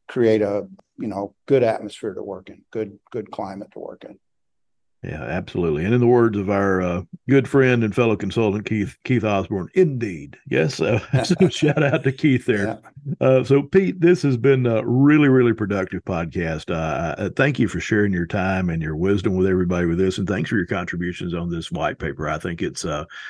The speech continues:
Speaker 2: phenomenal resource for everybody. And again, just thanks for being here today.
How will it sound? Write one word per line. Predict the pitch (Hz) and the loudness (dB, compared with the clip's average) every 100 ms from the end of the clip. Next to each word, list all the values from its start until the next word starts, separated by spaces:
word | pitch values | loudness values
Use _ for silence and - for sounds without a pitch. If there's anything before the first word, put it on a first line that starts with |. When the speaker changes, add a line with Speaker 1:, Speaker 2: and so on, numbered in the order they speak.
| - - | -18 -6
Speaker 2:
phenomenal | 87 101 113 117 98 | 0 2 2 0 2
resource | 104 110 - 107 101 | 2 2 2 2 2
for | - 92 | 0 0
everybody. | 92 90 92 90 87 85 - - - | 2 2 2 2 0 -4 -10 -18 -12
And | - 104 | -6 0
again, | 117 113 78 | 0 0 -2
just | 87 - | -4 -4
thanks | 98 82 | -4 -4
for | 85 | -6
being | 78 76 | -4 -6
here | 73 | -8
today. | - - 50 | -8 -8 -10